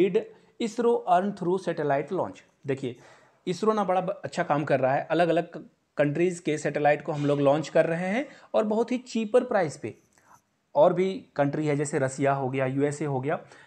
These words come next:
ये अलग-अलग कंट्री से बहुत ज़्यादा चार्ज करती है, but इसरो बहुत ही अफोर्डेबल प्राइस पे ये सैटेलाइट लॉन्च कर रही है। आपको बताना है कि कितने मिलियन इसरो ने कमा लिए हैं। तो यहाँ से आप इसका आंसर देख पाओगे,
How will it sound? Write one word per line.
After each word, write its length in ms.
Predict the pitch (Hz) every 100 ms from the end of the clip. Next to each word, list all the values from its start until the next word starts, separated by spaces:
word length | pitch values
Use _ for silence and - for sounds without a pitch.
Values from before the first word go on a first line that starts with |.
| -
ये 540 | 147 156 214 233 - - _ _ _
अलग-अलग 440 | 156 190 196 185 190
कंट्री 300 | 170 160 185
से 120 | 220
बहुत 180 | 208 208
ज़्यादा 200 | 196 202
चार्ज 280 | 202 147 127
करती 300 | 120 120 113
है, 100 | 117
but 220 | 151 170 - - _
इसरो 380 | 190 180 214 220
बहुत 320 | 214 160 185 202
ही 60 |
अफोर्डेबल 440 | 185 170 165 165 190
प्राइस 320 | 180 165 165
पे 260 | 170 208 - - -
ये 80 | 180
सैटेलाइट 460 | 190 185 165 170 170
लॉन्च 200 | 151 139
कर 160 | 147
रही 120 | 127 123
है। 60 |
आपको 180 | 143 202
बताना 320 | 185 185 180
है 220 | 175 226 269 - -
कि 80 | 214 214
कितने 360 | 220 214 233 247
मिलियन 520 | 220 196 196 208 214 - _ _
इसरो 260 | 170 170 196
ने 140 | 185
कमा 260 | 196 185 131
लिए 220 | 113 113
हैं। 180 | 110 107
तो 100 | -
यहाँ 200 | 131 151
से 120 | 160
आप 140 | 175 175
इसका 200 | 170 170
आंसर 200 | 165 170
देख 180 | 160 165
पाओगे, 300 | 160 160